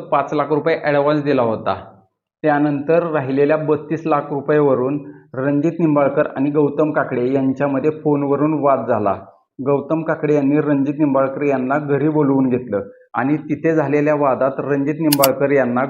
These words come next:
डोक्यामध्ये गोळी लागली. त्यानंतर त्यांना पुण्याच्या खाजगी रुग्णालयात दाखल करण्यात आलं. रणजित निंबाळकर यांचा उपचारादरम्यान मृत्यू झाला. या प्रकरणातील आरोपींवर आयपीसी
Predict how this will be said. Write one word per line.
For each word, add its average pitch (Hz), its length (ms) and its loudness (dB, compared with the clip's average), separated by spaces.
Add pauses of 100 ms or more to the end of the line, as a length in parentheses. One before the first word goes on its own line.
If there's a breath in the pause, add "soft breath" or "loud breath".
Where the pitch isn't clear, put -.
डोक्यामध्ये 139 580 -2
गोळी 147 380 2
लागली. 110 300 -2 (340)
त्यानंतर 156 420 0
त्यांना 160 200 4
पुण्याच्या 151 460 2
खाजगी 151 260 0
रुग्णालयात 147 500 2
दाखल 143 300 0
करण्यात 131 300 4
आलं. 104 280 2 (400 loud breath)
रणजित 143 400 4
निंबाळकर 147 400 4
यांचा 135 240 0
उपचारादरम्यान 143 800 2
मृत्यू 165 460 2
झाला. 107 340 0 (580)
या 147 200 2
प्रकरणातील 156 680 0 (100)
आरोपींवर 143 680 2 (380 loud breath)
आयपीसी 165 440 -2